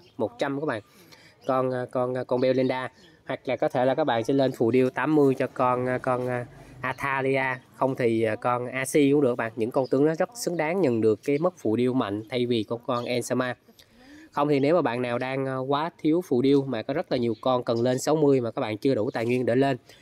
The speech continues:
thì chúng ta sẽ lựa chọn là nâng phù điêu sáu mươi cho thêm một vài con khác các bạn nha. Đối với con ạc thần thô của mình thì chắc là mình sẽ quyết định một là lên cái con Abel phù điêu tám mươi, hai là mình sẽ lên con Atha phù điêu tám mươi các bạn. Tùy,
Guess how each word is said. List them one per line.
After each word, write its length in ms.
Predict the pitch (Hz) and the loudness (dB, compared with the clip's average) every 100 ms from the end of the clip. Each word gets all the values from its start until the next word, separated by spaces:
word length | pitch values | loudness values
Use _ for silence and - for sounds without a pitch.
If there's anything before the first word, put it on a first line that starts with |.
| - | -8
thì 100 | 123 | -4
chúng 160 | 117 151 | 0 0
ta 200 | 151 139 | -2 -2
sẽ 140 | 151 | 0
lựa 180 | 139 113 | 2 2
chọn 280 | 120 110 113 | 2 0 0
là 80 | 110 | -2
nâng 420 | 127 135 139 135 - | 0 0 -2 -4 -4
phù 140 | - 123 | -2 2
điêu 160 | 131 | 2
sáu 180 | 131 139 | 4 2
mươi 240 | 151 139 | 4 2
cho 300 | 131 135 127 | 2 0 0
thêm 180 | 131 139 | 0 0
một 100 | 127 | 0
vài 200 | 113 107 | 0 -2
con 140 | - 127 | -4 -4
khác 200 | 151 170 | -4 -4
các 60 | |
bạn 140 | 156 117 | -2 0
nha. 140 | 131 - - - - - - - - - - - - | -2 -6 -20 -20 -20 -20 -20 -20 -20 -20 -20 -20 -4
Đối 140 | 147 | 0
với 80 | 180 | 2
con 140 | 196 170 | 2 0
ạc 180 | 123 | 0
thần 140 | 135 127 | -4 -4
thô 200 | 143 139 | 2 2
của 100 | 147 | 4
mình 140 | 135 | 2
thì 100 | 120 | 0
chắc 220 | 113 165 | -4 -4
là 60 | 143 | -2
mình 160 | 120 113 | -2 -2
sẽ 120 | 135 | -2
quyết 180 | 175 - | -2 0
định 300 | 113 110 117 | 0 0 2
một 280 | 123 110 | 4 4
là 60 | 120 | 0
lên 200 | 120 131 | 0 2
cái 100 | 147 | 0
con 160 | 147 131 | 0 -2
Abel 360 | 123 127 127 123 | -4 -2 -2 -2
phù 180 | 117 | -4
điêu 200 | 113 120 120 | 0 -2 -2
tám 180 | - 156 | -4 2
mươi, 160 | 143 127 _ _ _ | 2 2 _ _ _
hai 260 | 143 151 | -4 0
là 100 | 143 | 0
mình 180 | 120 104 | 0 -2
sẽ 100 | 135 | 0
lên 160 | 135 127 | -2 0
con 140 | 127 | -4
Atha 440 | 123 123 - 123 | -4 -8 -6 -6
phù 160 | 123 117 | -4 0
điêu 160 | 123 127 | 0 2
tám 220 | 135 156 | -2 2
mươi 200 | 147 131 | 4 4
các 120 | 151 | 0
bạn. 140 | 117 - _ _ - | -2 -6 _ _ 0
Tùy, 180 | 113 | 0